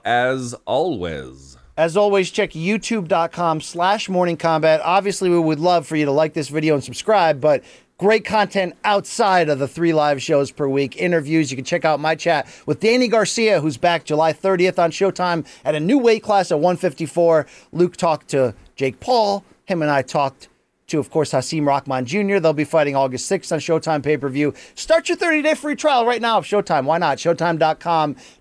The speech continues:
Speaker 2: Do that shit. Luke, I wanted to close with a brief editorial. A lot of people are hitting me up saying, "B C, it's like, it's great that you guys are pushing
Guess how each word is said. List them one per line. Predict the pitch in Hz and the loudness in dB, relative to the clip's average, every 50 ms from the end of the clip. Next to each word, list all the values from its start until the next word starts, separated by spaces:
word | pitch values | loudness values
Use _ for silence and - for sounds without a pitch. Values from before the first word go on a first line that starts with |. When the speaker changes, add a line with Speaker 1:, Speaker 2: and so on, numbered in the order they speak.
| _ - | _ -2
Speaker 2:
Do | 180 214 208 | 0 2 2
that | 180 175 151 143 - | 4 2 2 0 -2
shit. | - - 156 139 - - - - - - | -2 0 0 0 -2 -4 -10 -20 -8 -4
Luke, | 233 277 - 311 | -2 0 2 4
I | 294 | 6
wanted | 320 359 370 349 | 6 6 4 2
to | 285 | 0
close | - - 262 262 240 185 | 0 0 2 2 2 2
with | 214 208 | 0 0
a | 180 | 0
brief | 151 123 165 208 214 196 - | 0 0 0 0 0 2 2
editorial. | 180 165 151 131 - 202 196 180 170 | 2 0 0 0 0 2 4 4 4
A | |
lot | 175 202 214 | 4 2 2
of | 208 | 2
people | 202 208 - 180 180 | -2 -4 -2 0 2
are | 170 143 | 2 2
hitting | 180 190 165 | 0 -2 -2
me | 170 175 | -2 -2
up | 175 143 | -2 -2
saying, | - 170 156 143 | -2 -4 -4 -2
"B | 180 190 | -2 -4
C, | 165 - - 220 202 | -4 -2 0 0 0
it's | 175 151 - | 0 2 0
like, | 185 165 135 | 0 0 0
it's | 151 - | -4 -4
great | - 196 208 208 190 - | -2 0 0 0 0 0
that | 170 | -2
you | 165 151 | 0 2
guys | 165 165 156 135 | 2 0 2 0
are | 147 | -4
pushing | - - - 196 180 - 175 151 127 | -4 -2 -2 -2 0 -2 -4 -6 -6